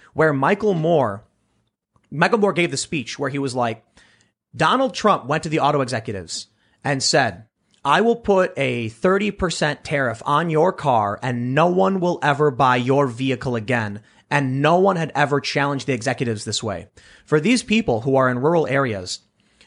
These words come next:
one big thing they're seeing with immigration is the job market is depressed. So their view, I'm, I'm not trying to make, assert facts. I'm trying to say this is, this is the general, uh, understanding I have. When you have mass migration and,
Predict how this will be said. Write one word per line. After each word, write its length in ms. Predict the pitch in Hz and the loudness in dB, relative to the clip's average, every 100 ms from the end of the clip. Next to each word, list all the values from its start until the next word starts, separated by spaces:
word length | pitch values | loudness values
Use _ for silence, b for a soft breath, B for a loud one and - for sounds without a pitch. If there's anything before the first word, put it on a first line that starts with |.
| b | b
one 320 | 127 156 220 | -2 0 2
big 240 | 156 190 - | 2 0 0
thing 240 | - 170 | -2 0
they're 120 | 156 139 | -2 -2
seeing 280 | - 151 | -2 -2
with 100 | 135 | -2
immigration 480 | 131 123 160 190 143 | -4 -2 0 0 0
is 380 | 120 110 107 - b b b | -2 -4 -6 -10 b b b
the 80 | 143 | -6
job 420 | 113 139 160 170 | 0 2 4 2
market 320 | 156 139 147 - | 2 0 0 -4
is 160 | 131 | -6
depressed. 640 | 117 123 127 95 - - - | -6 -6 -6 -6 -8 -16 -16
So 160 | - 247 | 0 2
their 140 | 285 | 2
view, 240 | 202 208 107 | 2 2 2
I'm, 140 | 127 | -2
I'm 100 | 139 | 0
not 140 | 160 170 | 0 0
trying 200 | 165 151 | 0 0
to 160 | 131 - | -2 -4
make, 240 | 135 139 - | -4 -4 -4
assert 300 | 120 147 110 | -2 -2 2
facts. 220 | 135 110 | 0 0
I'm 60 | |
trying 140 | 127 151 | -2 -2
to 60 | |
say 160 | 131 127 | 0 0
this 160 | 147 170 | 0 -2
is, 100 | 139 | -2
this 140 | 160 | -2
is 180 | 170 - | -2 -4
the 160 | 131 | -6
general, 340 | 131 151 147 143 | 0 2 2 0
uh, 80 | 131 | -2
understanding 340 | 131 131 139 120 | -2 -4 -4 -4
I 100 | 117 | -4
have. 260 | 107 87 _ B B B B | -4 -8 _ B B B B
When 220 | 143 156 | 2 2
you 100 | 170 156 | 2 2
have 420 | 160 196 214 - _ _ _ - | 4 4 2 -6 _ _ _ -8
mass 320 | 131 151 160 | 0 0 0
migration 640 | 147 131 120 110 98 71 _ _ _ _ - | -2 -2 -2 -4 -6 -10 _ _ _ _ -2
and, 240 | 156 135 | -2 -2